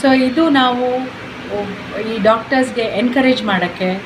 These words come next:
ವುಮೆನ್ ಎಂಡೋಸ್ಕೋಪಿಕ್ ಸರ್ಜನ್ಸ್ ಆಗೋಕ್ಕೆ ಎನ್ಕರೇಜ್ ಮಾಡೋಕ್ಕೆ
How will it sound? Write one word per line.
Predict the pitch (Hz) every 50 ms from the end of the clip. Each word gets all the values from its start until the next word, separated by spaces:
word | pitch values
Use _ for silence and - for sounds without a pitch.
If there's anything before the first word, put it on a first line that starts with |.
| - - - - - -
ವುಮೆನ್ | 208 214 214 214 214 208
ಎಂಡೋಸ್ಕೋಪಿಕ್ | 196 180 185 196 196 190 - 202 - 196 180 -
ಸರ್ಜನ್ಸ್ | - 202 175 165 175 190 185 -
ಆಗೋಕ್ಕೆ | 175 160 160 170 170 - 170
ಎನ್ಕರೇಜ್ | 175 208 240 254 233 214 214 202 - 196
ಮಾಡೋಕ್ಕೆ | 170 156 156 156 - - 165